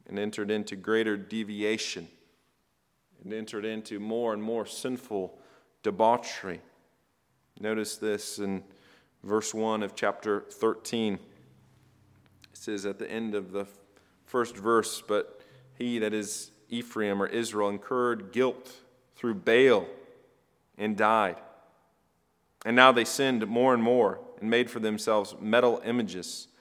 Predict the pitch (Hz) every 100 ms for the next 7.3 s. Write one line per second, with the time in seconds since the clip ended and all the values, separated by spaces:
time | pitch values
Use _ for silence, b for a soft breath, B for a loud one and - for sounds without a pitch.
0 | b b b - 131 131 113 - - -
1 | - 147 139 135 113 107 120 123 101 101
2 | - 127 127 98 90 - _ _ _ _
3 | _ _ _ - 117 135 131 110 113 110
4 | 110 107 117 120 - - - 117 117 -
5 | 107 110 120 - 151 127 135 139 143 -
6 | 131 131 117 - 143 123 - 120 120 110
7 | 113 110 -